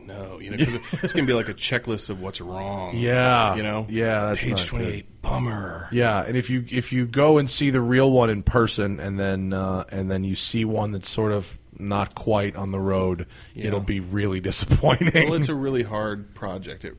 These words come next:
Speaker 1: I mean,
Speaker 2: Yeah.
Speaker 1: much, much harder than people realize. So, really, I mean, most Time Machine builders get some leeway just 'cause it's, like, I mean, come on. You know what I
Speaker 2: Yeah.
Speaker 1: mean? It's either a career or you're cool with it.
Speaker 2: Yeah,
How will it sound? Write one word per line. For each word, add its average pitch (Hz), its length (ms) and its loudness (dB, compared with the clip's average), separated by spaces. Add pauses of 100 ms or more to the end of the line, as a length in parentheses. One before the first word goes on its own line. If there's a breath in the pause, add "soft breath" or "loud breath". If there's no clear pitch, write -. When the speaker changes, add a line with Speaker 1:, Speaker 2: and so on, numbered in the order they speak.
Speaker 1:
I 110 40 -10
mean, 92 200 -8
Speaker 2:
Yeah. 139 340 2
Speaker 1:
much, 117 240 -6
much 104 160 -8
harder 104 320 -6
than 92 160 -10
people 92 380 -12
realize. 95 500 -10
So, 98 280 -8 (760 soft breath)
really, 131 320 0
I - 20 -4
mean, 110 340 -4
most 113 300 -4
Time 104 220 -6
Machine 98 260 -8
builders 95 560 -10 (180)
get 104 280 -10
some 101 280 -8
leeway 98 380 -10
just 95 260 -10
'cause 98 260 -12
it's, - 440 -14 (140)
like, 87 180 -14 (260)
I - 40 -16
mean, 85 180 -14
come - 160 -14
on. - 160 -16 (380)
You 107 100 -6
know 120 60 4
what 113 40 2
I 98 60 0
Speaker 2:
Yeah. - 40 -2
Speaker 1:
mean? 104 80 -6
It's - 120 -8
either 113 240 -2
a 98 40 -6
career 107 640 -6 (380 loud breath)
or 107 80 -2
you're 98 180 -4
cool 98 300 -6
with - 160 -12
it. - 200 -14
Speaker 2:
Yeah, 107 420 0